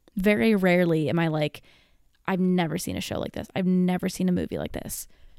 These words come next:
I've never whatever, whatever." And that doesn't happen very often. So it's like, when are we going to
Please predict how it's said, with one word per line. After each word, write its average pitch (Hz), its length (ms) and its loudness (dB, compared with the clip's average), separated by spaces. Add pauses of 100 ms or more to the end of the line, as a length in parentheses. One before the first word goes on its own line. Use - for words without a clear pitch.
(520)
I've 185 280 -2
never 180 420 2
whatever, 170 420 0
whatever." 147 520 -8 (2500)
And 214 100 8
that 214 80 10
doesn't 240 200 8
happen 220 260 8
very 185 260 6
often. 185 720 2 (100)
So 214 300 4
it's 202 200 0
like, 170 440 -2 (2250)
when 233 480 4
are 240 120 4
we 226 120 2
going 202 380 2
to 170 540 0